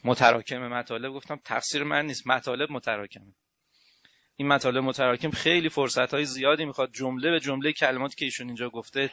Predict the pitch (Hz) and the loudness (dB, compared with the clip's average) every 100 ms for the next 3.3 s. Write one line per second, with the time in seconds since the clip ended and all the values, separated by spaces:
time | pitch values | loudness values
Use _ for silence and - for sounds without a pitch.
0 | - 120 - 123 131 120 127 127 113 120 | -4 -4 -2 0 0 2 2 2 2 2
1 | 113 123 135 127 127 120 135 139 135 139 | 2 4 4 6 6 6 6 4 2 2
2 | - 120 110 131 127 120 127 - 120 101 | 4 4 4 -2 -8 -8 -10 -2 -2 -2
3 | - 98 101 | -10 -16 -20